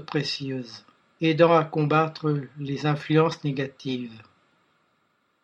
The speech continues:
Toutefois, Emmanuel recommande ce qui suit aux candidats souhaitant bénéficier de ces ressources. Il est naturel que tu attendes de l'assistance,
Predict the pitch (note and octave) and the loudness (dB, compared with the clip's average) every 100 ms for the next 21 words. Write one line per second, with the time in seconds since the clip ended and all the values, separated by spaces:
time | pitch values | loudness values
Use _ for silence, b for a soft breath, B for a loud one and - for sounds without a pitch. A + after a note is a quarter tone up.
0 | _ _ - D3+ D#3+ D#3 E3+ E3 D3+ - | _ _ -8 -2 -2 0 6 6 6 -4
1 | _ _ _ _ _ _ _ _ _ C#3+ | _ _ _ _ _ _ _ _ _ -2
2 | D3 D3 D3+ E3 E3+ D3+ D#3+ D3+ D#3+ D#3 | 0 2 6 8 8 6 2 2 2 6
3 | F3 F3+ D3+ C#3+ - D3+ D3+ - - C#3 | 6 4 0 -4 -6 -6 -6 -6 -6 -2
4 | D3+ D3 D3+ E3 D#3 C#3+ C#3+ D3+ D3+ - | -4 -4 -4 0 0 0 2 2 2 -2
5 | D3 D3+ D3+ D#3+ D#3 D3+ - D3 C#3+ C#3+ | -2 -2 0 0 0 -2 -6 -2 0 -2
6 | - D3 - D3+ D3+ - - A#2+ A2+ G#2+ | -4 -8 -2 0 0 -2 -6 -6 -6 -10
7 | - - - B2 G#2+ _ b b b b | -14 -16 -16 -16 -18 _ b b b b
8 | b b _ _ _ _ _ _ _ b | b b _ _ _ _ _ _ _ b
9 | b b b b b b b _ _ E3 | b b b b b b b _ _ 4
10 | D#3 E3 E3 E3 - D#3 E3 E3+ E3 D3 | 6 8 6 4 2 4 8 8 6 0
11 | D3+ D3 E3 D#3 - E3+ E3+ C#3+ D3 C#3+ | -4 0 2 2 2 2 2 0 -2 -2
12 | - D3+ - - C3+ - - - | -4 -8 -8 -8 -10 -10 -14 -18